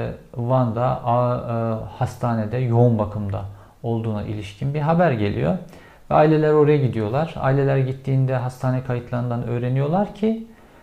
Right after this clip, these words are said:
bu iki kişi gözaltına alındıktan birkaç saat sonra ağır yaralı biçimde hastaneye getirmişler. Şimdi herkesin gözü önünde sapasağlam gözaltına alınan iki kişi birkaç saat sonra askerler tarafından hastaneye getiriliyor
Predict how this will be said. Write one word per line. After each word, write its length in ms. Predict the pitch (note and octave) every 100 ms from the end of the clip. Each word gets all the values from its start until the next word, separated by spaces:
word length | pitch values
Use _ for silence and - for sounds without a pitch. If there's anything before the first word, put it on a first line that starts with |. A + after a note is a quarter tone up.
| _ -
bu 180 | D3 C3+
iki 240 | - E3+
kişi 500 | F3 C3+ D3 F3+ - - -
gözaltına 560 | B2+ C3 D3 D3+ D3+ D#3
alındıktan 840 | C3 B2+ C#3 C#3 C#3 - D#3+ D3
birkaç 460 | B2+ A#2+ - E3+ E3+
saat 360 | - C#3 C3 -
sonra 480 | D3 C3 A2 F#2+ F#2+ - -
ağır 260 | A2+ A2+ G#2+
yaralı 340 | G#2 G#2 G#2
biçimde 320 | G2 G#2+ C#3+
hastaneye 460 | D#3 C3+ B2 A2+ A2
getirmişler. 720 | G2 G#2 G2 - - - - - - - -
Şimdi 240 | - C3
herkesin 500 | C#3+ D3+ D#3+ E3 D3
gözü 240 | B2+ B2+ D3+
önünde 400 | C#3+ B2 A#2 C3+
sapasağlam 760 | - C3+ C#3+ C#3 A#2+ A2+ A2+
gözaltına 560 | A2 G#2+ A#2+ A2 A#2+ A2+
alınan 560 | A2+ A2 A2+ A2 G#2 G2+
iki 240 | - - E3
kişi 360 | - - F3+ - - - -
birkaç 320 | C3 E3+ E3+
saat 300 | E3+ C3+ A2
sonra 500 | G2+ A2+ G#2 A2 D#3+ - -
askerler 540 | A#2+ - C3 B2+ C3
tarafından 560 | - A2 G#2+ A2 A#2 C#3
hastaneye 500 | B2 - B2+ B2 B2+
getiriliyor 560 | A2+ G#2+ G#2+ G#2 C3